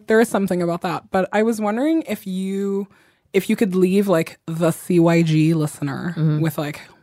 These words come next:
Speaker 1: one piece of advice, whether it is political or personal or something to look forward to in this tumultuous times that we're living in.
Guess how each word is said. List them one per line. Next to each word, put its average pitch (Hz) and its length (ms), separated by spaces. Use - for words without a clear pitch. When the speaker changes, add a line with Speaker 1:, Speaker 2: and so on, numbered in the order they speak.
Speaker 1:
one 165 600
piece 151 400
of 147 460
advice, 147 420
whether 147 240
it 139 60
is - 80
political 180 640
or 151 80
personal 156 680
or 175 140
something 156 420
to 147 160
look 135 220
forward 131 280
to 127 200
in 147 160
this - 320
tumultuous 160 600
times 139 400
that - 120
we're 160 80
living 165 260
in. 185 160